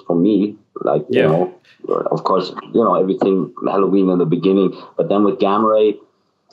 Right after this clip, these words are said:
Speaker 1: um, it was Heading for Tomorrow, which was, like, a real breakout album for me, you know, completely free of anybody else and stuff, and then a bit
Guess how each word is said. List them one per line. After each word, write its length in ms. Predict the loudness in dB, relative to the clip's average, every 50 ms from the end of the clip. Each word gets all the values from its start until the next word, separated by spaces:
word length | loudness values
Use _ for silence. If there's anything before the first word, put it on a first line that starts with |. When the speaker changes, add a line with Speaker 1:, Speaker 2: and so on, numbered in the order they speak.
| _ _ 0
Speaker 1:
um, 540 | 0 2 2 0 0 0 -2 -4 -6 -10 _ _ _ _ _ _ _ _ _ _ _ -8 -4
it 80 | -4
was 260 | 0 0 0 -2 -2 -4
Heading 260 | -4 -2 -2 -2 -2
for 160 | -2 -4 -2
Tomorrow, 400 | -2 0 0 2 2 2 2 2
which 220 | 2 0 -2 -4 -4
was, 200 | -4 -4 -2 0
like, 240 | -2 -2 0 0 0
a 60 | 0
real 220 | 2 2 0 0 0
breakout 520 | 0 -2 -2 0 0 0 0 -2 -2 -2
album 340 | 0 0 0 0 -2 -6 -10 -8
for 100 | -10 -8
me, 220 | -6 -6 -4 -4
you 240 | -4 -4 -2 -2 -2
know, 320 | 0 0 0 -2 -2 -4 -6 -8
completely 600 | -8 -8 -8 -8 -8 -4 0 0 0 0 0 -4 -8 -18 -20 -20 -20 -20 -14 -6 -2
free 260 | 0 2 4 4 2
of 160 | 2 0 0
anybody 480 | 0 2 2 2 0 0 2 2 2 4
else 320 | 2 2 0 0 -2 -4
and 80 | -6 -6
stuff, 380 | -4 -4 -4 -4 -4 -4 -4
and 260 | -4 -2 -2 0 0
then 800 | 0 0 0 0 0 0 -2 -4 -6 -6 -8 -8 -6 -6 -6 -4
a 40 | -2 -2
bit 160 | -2 -4